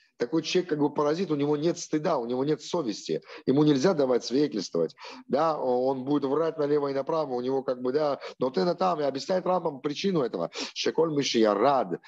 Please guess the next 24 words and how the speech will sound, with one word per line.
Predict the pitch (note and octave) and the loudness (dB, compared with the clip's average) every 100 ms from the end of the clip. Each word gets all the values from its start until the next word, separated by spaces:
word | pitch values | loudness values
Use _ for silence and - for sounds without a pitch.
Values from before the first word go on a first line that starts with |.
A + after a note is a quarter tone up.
| - - | -12 -4
от | A#2 - | -4 0
кедейках", | G2 F#2 F#2 C3+ B2+ | 4 6 6 4 2
что | - | 0
человек, | - C#3 | 0 2
который | A#2 A2+ | 2 4
упал | G#2+ F#2+ B2+ A2 | 4 2 0 0
настолько, | F2+ - - D3+ D3 G#2 D#2+ D2 - - - | -2 -4 -2 2 2 2 -4 -4 -10 -18 0
да, | A#2+ C3+ A#2+ - | 4 6 4 -2
что | - - | -4 0
он | A#2 | 2
настолько | A2+ A2 - - E3 C#3 B2 | 2 -2 -4 0 0 2 2
эгоизм, | A2 A#2 D3 B2+ G#2+ | 2 0 0 -2 -6
что | - A2+ | -4 -2
он | A2 - | -2 -2
только | E3 C#3+ B2 | 0 0 -2
для | A#2 A2 A#2 | 0 0 -2
себя | - B2 B2+ | -2 0 0
вообще | G#2+ - C#3 | -2 -4 -4
не | A#2 | -2
думает | B2 A#2 G#2+ G2+ | 0 0 0 0
о | G2+ F#2 - - - _ - | -2 -4 -10 -20 -20 _ -4
окружении, | A2 - A2 D3+ F3+ C3+ G2 - - | 0 2 4 4 4 4 0 -2 -18
"Хазака | - A2 G2+ G#2+ - C#3 | -4 -2 2 2 2 2
шу | - G2 | 2 0